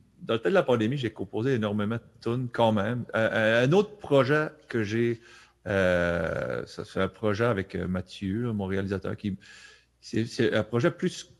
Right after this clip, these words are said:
country, je te dirais, euh, à la, un projet à la Eagle dans le genre, là.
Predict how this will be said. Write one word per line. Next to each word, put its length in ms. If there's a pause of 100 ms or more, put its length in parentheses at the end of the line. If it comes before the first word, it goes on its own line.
(140)
country, 520
je 120
te 80
dirais, 280
euh, 460
à 140
la, 420 (400)
un 60
projet 220
à 40
la 240
Eagle 800
dans 160
le 80
genre, 420
là. 160